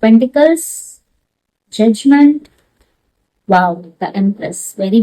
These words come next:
beautiful, very, very beautiful Knight of Swords. So ఖచ్చితంగా ఈ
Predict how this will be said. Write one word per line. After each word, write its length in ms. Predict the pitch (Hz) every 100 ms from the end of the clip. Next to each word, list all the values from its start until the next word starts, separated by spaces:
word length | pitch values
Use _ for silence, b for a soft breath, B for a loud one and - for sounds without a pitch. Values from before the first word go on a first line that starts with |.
| 208
beautiful, 400 | 208 214 214 240 247 180
very, 200 | 214 226 262
very 160 | 233 233
beautiful 360 | 220 214 214 240 220
Knight 200 | 196 190
of 60 | 208 _ -
Swords. 360 | 214 208 175 - _ _ _ _ _ -
So 80 | 285 311 320 320
ఖచ్చితంగా 600 | 220 - 269 294 294 302
ఈ 160 | 294